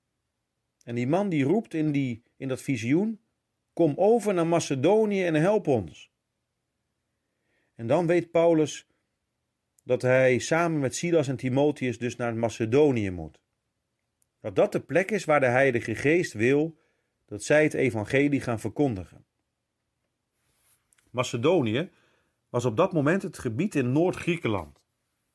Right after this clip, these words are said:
en was een provincie van het Keizerrijk van Rome. En Thessalonica was de hoofdstad van deze provincie. Aangekomen in deze provincie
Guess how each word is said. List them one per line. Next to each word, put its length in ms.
en 100
was 140
een 120
provincie 560
van 140
het 140
Keizerrijk 640
van 200
Rome. 400
En 100
Thessalonica 680
was 140
de 80
hoofdstad 720
van 160
deze 300
provincie. 720
Aangekomen 640
in 60
deze 240
provincie 720